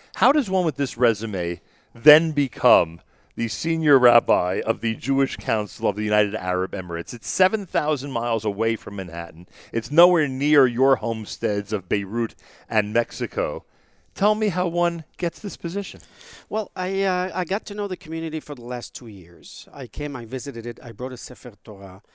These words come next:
Speaker 2: We, uh, celebrated Purim together, and, uh, I established communication with the community and also with, with government officials as I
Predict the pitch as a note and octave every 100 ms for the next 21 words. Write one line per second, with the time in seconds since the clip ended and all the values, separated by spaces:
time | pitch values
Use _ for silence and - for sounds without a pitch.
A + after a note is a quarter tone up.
0 | _ - - _ A#2+ B2 A#2+ B2 A#2 A#2
1 | A2+ G#2+ B2+ B2 A#2 B2 A2+ - B2 A#2
2 | A2+ - A2 A2 G#2 G#2 G#2 - - B2
3 | B2+ C3+ C3+ C#3 D3 - - D3+ E3 E3
4 | - - - C#3 C3+ C3 C#3+ C#3+ - C3+
5 | B2+ C#3+ C#3+ C#3+ C#3+ D3 C#3+ C3+ C3 B2+
6 | B2+ D3+ E3 - D#3 D#3 C#3 D#3+ D#3+ D#3+
7 | D#3 D#3 C3+ G2+ D3 - A#2+ A2+ G#2+ A#2
8 | A2+